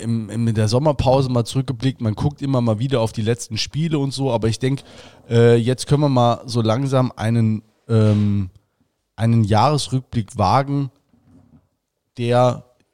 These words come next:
ja auch ein bisschen über das Sportliche hinausgeht. Ähm, wir sind, ähm, in das Jahr gestartet, äh, Ende, Ende letzten Jahres waren Wahlen zum Aufsichtsrat, die dann auch wieder das Präsidium bestellt haben.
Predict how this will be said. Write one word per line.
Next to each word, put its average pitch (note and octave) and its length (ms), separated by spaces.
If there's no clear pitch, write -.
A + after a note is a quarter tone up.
ja A2 200
auch C3 220
ein A2+ 100
bisschen C#3 260
über A#2 100
das G#2+ 140
Sportliche A2+ 600
hinausgeht. G2 880
Ähm, A#2+ 540
wir A#2+ 160
sind, F#3 440
ähm, C3 540
in B2+ 200
das A#2 240
Jahr A#2+ 360
gestartet, D3 1200
äh, A#2 220
Ende, D3+ 240
Ende C3+ 200
letzten C#3 340
Jahres B2+ 400
waren A2 540
Wahlen D#3 680
zum - 220
Aufsichtsrat, C#3 1000
die A#2 120
dann B2+ 200
auch C3 120
wieder A#2 180
das G#2+ 180
Präsidium C#3 580
bestellt C#3+ 420
haben. C#3 240